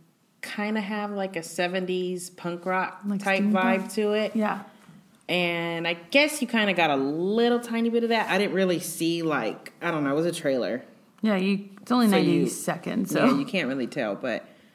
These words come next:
Speaker 1: I don't know.
Speaker 2: Mm, you already know I always got an opinion.
Speaker 1: Yeah.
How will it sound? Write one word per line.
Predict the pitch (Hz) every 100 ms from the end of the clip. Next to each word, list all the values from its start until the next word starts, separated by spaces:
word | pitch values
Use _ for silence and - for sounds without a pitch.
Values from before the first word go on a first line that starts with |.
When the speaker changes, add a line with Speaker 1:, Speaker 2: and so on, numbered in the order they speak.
| _ _ _ _ _
Speaker 1:
I | 233
don't | 285 285
know. | 208 127 - - - - - - - -
Speaker 2:
Mm, | 277 285 277
you | 277
already | 269 202
know | 180 170
I |
always | 170 185
got | 180
an | 180
opinion. | 185 190 196 190 302 - 175
Speaker 1:
Yeah. | 175 170